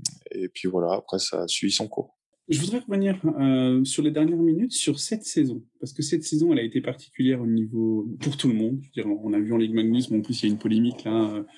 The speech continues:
Speaker 2: sur champion, pas champion. Je, on va pas revenir dessus. Euh, on parle de la Suisse. Vous, comment vous l'avez vécu ? Parce que, alors, toi, Laurent, d'un point de vue coaching, je crois que t'as plus coaché depuis quelques mois.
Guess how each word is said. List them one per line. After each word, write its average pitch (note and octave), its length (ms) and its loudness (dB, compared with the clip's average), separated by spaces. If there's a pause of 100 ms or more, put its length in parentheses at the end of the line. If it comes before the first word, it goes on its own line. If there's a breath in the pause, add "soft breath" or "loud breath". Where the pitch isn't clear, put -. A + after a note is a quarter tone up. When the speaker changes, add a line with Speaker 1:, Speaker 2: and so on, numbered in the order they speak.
(200 loud breath)
Speaker 2:
sur A2 200 -6
champion, A#2 460 -2
pas A#2 120 -4
champion. D#3 500 0 (340 loud breath)
Je, - 120 -12
on A2 120 2
va A2 60 2
pas C3 120 0
revenir B2 280 2
dessus. D3 400 0 (560 loud breath)
Euh, A2 720 2
on G#2 180 0
parle A2 160 0
de G#2 80 4
la A2 140 2
Suisse. F#3 600 -2 (460)
Vous, A#2 240 -2
comment G3+ 240 0
vous F#3+ 140 0
l'avez C3 200 4
vécu ? B2 280 -2
Parce C#3 120 0
que, - 220 0 (480)
alors, B2 240 0 (160)
toi, F3 160 2
Laurent, D#3 540 6
d'un B2+ 160 2
point C#3 100 2
de C3+ 80 4
vue C3 80 0
coaching, C#3 380 0
je - 100 -10
crois C3+ 160 0
que - 80 -8 (380)
t'as A2 100 0
plus - 300 -4
coaché B2+ 260 0
depuis - 200 -14
quelques A#2 260 -2
mois. C3 320 0